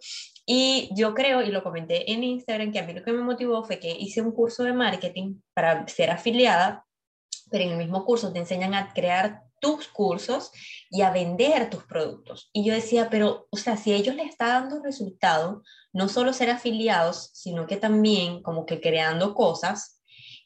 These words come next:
y que yo, o la otra cosa, es que yo no quería ser afiliada y ya. O sea, a mí me daba pena porque yo siento que es como mentir. Es algo tonto, porque todo el mundo lo hace, pero a mí me daba pena como decirte, "Mira, compra este curso que es buenísimo, es genial",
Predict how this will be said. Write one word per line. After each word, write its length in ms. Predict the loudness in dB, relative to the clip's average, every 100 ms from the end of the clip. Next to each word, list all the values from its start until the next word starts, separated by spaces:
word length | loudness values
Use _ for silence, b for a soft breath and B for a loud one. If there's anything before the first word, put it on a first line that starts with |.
| _
y 300 | 2 2 4
que 160 | 2 4
yo, 320 | 2 0 -2
o 80 | 2
la 120 | 2
otra 200 | 2 0
cosa, 220 | 0 -2
es 60 | -4
que 60 | -6
yo 100 | -4
no 80 | -2
quería 260 | 0 0
ser 180 | -2 -4
afiliada 640 | -4 -6 -4 -2 -2 -4
y 140 | -8 -4
ya. 340 | -2 -2 -6 _ _ _
O 60 | -8
sea, 120 | -4
a 40 |
mí 120 | -2
me 140 | -2 0
daba 360 | 2 2 2
pena 300 | 0 -2 -2 -6
porque 220 | -8 -8
yo 60 |
siento 260 | -2 -2 -2
que 80 | -4
es 60 | -2
como 280 | 0 2
mentir. 680 | 0 -2 -6 -2 0 -2 -4 -2
Es 120 | 2
algo 280 | 2 0 -2
tonto, 520 | -4 -4 -8 -12 -10
porque 220 | -8 -6 -2
todo 160 | 0
el 60 | 0
mundo 240 | 2 2
lo 140 | 4 2
hace, 400 | 0 -4 -10 B B B B B _
pero 500 | 2 4 4 4 2
a 120 | 0
mí 120 | 0 0
me 160 | 2
daba 360 | 4 4 2 0
pena 480 | 0 0 0 -2 -4
como 240 | -4 -4
decirte, 520 | -4 -4 -6 -4 -6
"Mira, 320 | 0 2 2 -2
compra 300 | -4 -4 -4
este 240 | -4 -6
curso 320 | -6 -6 -8
que 100 | -8
es 120 | -6
buenísimo, 680 | -4 -4 -4 -6 -6 -8 -8
es 60 | -6
genial", 480 | -8 -8 -6 -8